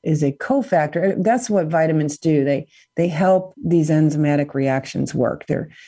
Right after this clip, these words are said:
they work with enzymes and, and make them go. So do minerals. So B one is helping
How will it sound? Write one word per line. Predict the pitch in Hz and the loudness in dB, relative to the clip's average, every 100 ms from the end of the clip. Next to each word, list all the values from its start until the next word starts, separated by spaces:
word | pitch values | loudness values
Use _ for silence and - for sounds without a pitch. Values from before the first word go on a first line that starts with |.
| - | -6
they | 147 | -2
work | 147 180 196 | 2 0 2
with | 226 | 0
enzymes | 196 175 160 151 143 139 143 | 2 2 2 2 2 0 0
and, | 139 - | 0 0
and | 156 127 135 165 175 175 - | 0 2 2 -2 -10 -12 -6
make | 175 156 156 | 0 0 0
them | 143 131 | 0 0
go. | 135 - 139 - _ - _ | 0 -2 -4 -10 _ -20 _
So | - 190 | -4 0
do | 185 | 2
minerals. | 160 147 123 73 - - - - | 2 0 -2 -6 -10 -16 -20 -14
So | - 196 | -2 0
B | 214 277 | 4 4
one | 247 220 196 | 4 4 2
is | 175 | 0
helping | - 170 170 165 156 160 160 | -2 -4 -2 0 2 0 -4